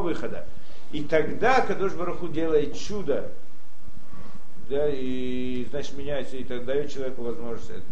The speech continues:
да, победить в этой войне с Йецер Ара. Только таким путем. Как мы сказали, что и действительно человек не способен победить Йецер Ара,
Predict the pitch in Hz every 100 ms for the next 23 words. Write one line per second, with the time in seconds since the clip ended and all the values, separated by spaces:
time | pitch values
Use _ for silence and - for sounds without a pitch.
0 | - 101 135 156 - - - - - 123
1 | 120 123 131 139 139 - - - - -
2 | 110 120 123 117 113 107 107 101 101 98
3 | 95 175 170 170 147 147 143 139 139 147
4 | - 156 - 180 226 202 117 101 - -
5 | - - - 127 127 127 120 117 - 208
6 | 185 - 143 147 147 147 139 135 131 139
7 | 123 117 117 113 113 107 - 101 98 104
8 | 180